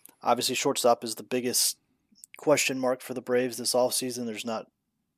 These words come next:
one even remotely close to, to having to fill that spot. So that's obviously a, a pretty significant report from a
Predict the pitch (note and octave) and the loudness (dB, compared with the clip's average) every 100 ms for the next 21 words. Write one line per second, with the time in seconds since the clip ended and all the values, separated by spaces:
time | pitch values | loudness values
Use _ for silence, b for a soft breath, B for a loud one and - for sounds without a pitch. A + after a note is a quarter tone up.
0 | - B2 A#2+ B2 A#2+ A#2 A#2+ _ _ _ | -16 -6 -2 -2 -4 -10 -18 _ _ _
1 | C3 B2 B2 A#2 A2+ B2 A#2+ B2+ - C3+ | -10 -8 -6 -4 -2 -2 -2 -4 -2 -2
2 | - - A2+ G#2+ _ _ _ _ - B2 | -2 -4 -6 -8 _ _ _ _ -12 -8
3 | A2+ G2+ - C3 A#2 A#2+ - B2+ A#2 G2+ | -8 -10 -6 -4 -4 -6 -6 -4 -2 -2
4 | - B2 B2 - - B2 B2 - B B | -2 -2 -2 -4 -4 -6 -10 -18 B B
5 | B B B B - C3 D3 C3+ B2+ C#3 | B B B B 2 8 10 8 4 4
6 | B2+ A#2+ - C3+ - D#3 C#3 - A#2+ B2+ | 4 4 2 -10 0 2 2 0 0 -4
7 | B2+ C3 - B2+ - _ _ _ _ _ | -2 -2 -2 -4 -6 _ _ _ _ _
8 | - - C3 - C#3 C#3+ - _ - C3 | -14 -8 -6 2 6 6 2 _ -4 -2
9 | B2+ B2 A#2+ | 0 0 -2